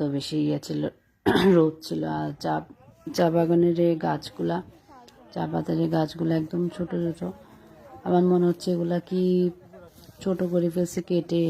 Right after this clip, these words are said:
না কি সেটা জানি না। যাই হোক, গাছগুলো ছোট দেখলাম আর কি, অত বেশি বড় দেখি নাই। অনেকেই আসছে, এসে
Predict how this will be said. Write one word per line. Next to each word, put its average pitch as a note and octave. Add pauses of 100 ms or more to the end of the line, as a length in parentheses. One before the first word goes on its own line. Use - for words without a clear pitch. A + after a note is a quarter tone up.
(160)
না D#3 (140)
কি D3+ (200)
সেটা F3
জানি E3
না। F3 (840)
যাই E3
হোক, E3+
গাছগুলো E3 (140)
ছোট E3+ (120)
দেখলাম D#3+ (120)
আর D3
কি, D#3 (100)
অত C#3+ (280)
বেশি D3+ (200)
বড় - (160)
দেখি D3
নাই। D#3+ (840)
অনেকেই E3
আসছে, D#3+ (320)
এসে E3+